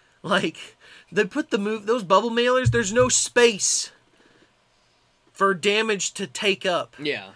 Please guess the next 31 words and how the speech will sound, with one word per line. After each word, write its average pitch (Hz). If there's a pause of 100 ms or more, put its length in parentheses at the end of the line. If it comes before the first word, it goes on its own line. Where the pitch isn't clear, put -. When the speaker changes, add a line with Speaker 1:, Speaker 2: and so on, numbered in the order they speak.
Speaker 2:
yeah, 113
yeah. 104
Speaker 1:
Like, 170
there's 190
literally 240
just 208
the, 196
the 160
thin 262
plastic 233 (400)
and 175
the 170
movie. 131
Speaker 2:
And 131
the, 123
yeah, 120
like 113
a 131
car, 143
and, 123
like, 120
it's 120
not 131
car-, 120
like, 117
a 107
cardboard 165
box 127
is 95 (220)
pretty 170
strong, 98